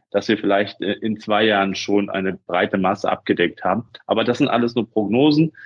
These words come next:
Meine Glaskugel ist leider relativ klein, aber vielleicht ist die Glaskugel von Julius etwas größer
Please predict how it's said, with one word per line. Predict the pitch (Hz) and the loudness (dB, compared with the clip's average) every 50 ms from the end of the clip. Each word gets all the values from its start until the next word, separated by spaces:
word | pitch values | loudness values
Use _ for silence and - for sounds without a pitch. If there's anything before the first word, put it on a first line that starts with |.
| - - - - - | -20 -20 -16 -6 -2
Meine | 113 113 113 107 | 0 0 0 2
Glaskugel | 110 117 120 123 - - - 127 123 123 117 113 | 2 2 2 0 -2 -4 -8 -6 -6 -6 -8 -10
ist | 110 - | -8 -4
leider | - 113 113 113 113 98 - - | -2 -2 0 0 0 -2 -2 -2
relativ | 113 113 113 113 110 - - 107 104 - | 0 2 2 2 0 0 -4 -8 -8 -6
klein, | - - 110 113 123 143 143 117 | -4 0 0 2 2 2 0 0
aber | 113 107 110 104 | 0 0 0 0
vielleicht | - 127 120 120 120 120 | 0 0 0 0 0 -2
ist | - - - - | -6 -10 -8 -6
die | 117 | -4
Glaskugel | 101 107 110 113 120 120 - - 123 117 123 123 120 | -2 2 2 2 2 2 -2 -4 -4 0 0 0 0
von | - 117 113 | 0 -2 0
Julius | 110 127 147 139 113 104 - | 2 4 4 4 4 2 2
etwas | 104 107 - _ _ - 104 98 - _ | 0 -2 -2 _ _ -6 -6 -6 -6 _
größer | - 107 120 131 - - 131 127 | 0 2 2 2 2 2 0 2